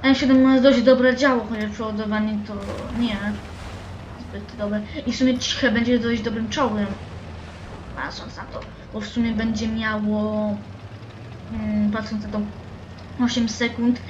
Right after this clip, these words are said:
i tyle co M siedem uszkodzeń. Chociaż nie wiem, czy M siedem ma sto czterdzieści. Nie, sto dwadzieścia. To jest, to jest taka normalna na czwartym tierze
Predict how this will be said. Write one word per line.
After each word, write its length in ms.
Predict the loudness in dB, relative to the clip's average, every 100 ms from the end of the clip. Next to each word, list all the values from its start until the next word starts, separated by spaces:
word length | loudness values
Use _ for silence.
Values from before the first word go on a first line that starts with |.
| -4
i 80 | 0
tyle 200 | 4 2
co 160 | 2 0
M 160 | 0
siedem 420 | 2 2 4 2 0
uszkodzeń. 420 | -10 -8 -10 -8 -10 -12 -12 -14 -14 -14 -12 -12 -10
Chociaż 160 | -4 2
nie 140 | 4
wiem, 100 | 2
czy 160 | 0 -2
M 120 | -2
siedem 360 | -2 -2 0 0
ma 120 | -2
sto 200 | -6 -8
czterdzieści. 640 | -4 -4 -2 -2 -2 -2
Nie, 160 | -2 -2
sto 140 | -4
dwadzieścia. 540 | -2 -2 -2 -6 -10 -12 -12 -12 -14 -14 -8
To 60 |
jest, 120 | -8 -6
to 60 |
jest 100 | -8
taka 180 | -4 0
normalna 400 | 2 2 0 0
na 100 | -4
czwartym 320 | -8 -6 -6
tierze 280 | -4 -6